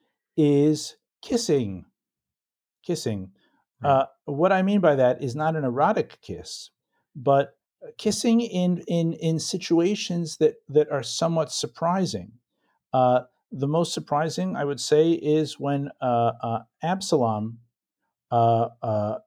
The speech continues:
Speaker 1: after he murders his half-brother Amnon, also a son of David, uh,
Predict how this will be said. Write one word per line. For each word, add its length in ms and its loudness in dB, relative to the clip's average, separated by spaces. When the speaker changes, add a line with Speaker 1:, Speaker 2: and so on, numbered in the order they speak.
Speaker 1:
after 380 -4
he 540 -6
murders 840 0
his 320 -2
half-brother 840 0
Amnon, 600 0
also 380 0
a 60 0
son 280 -2
of 100 -8
David, 380 -10
uh, 460 4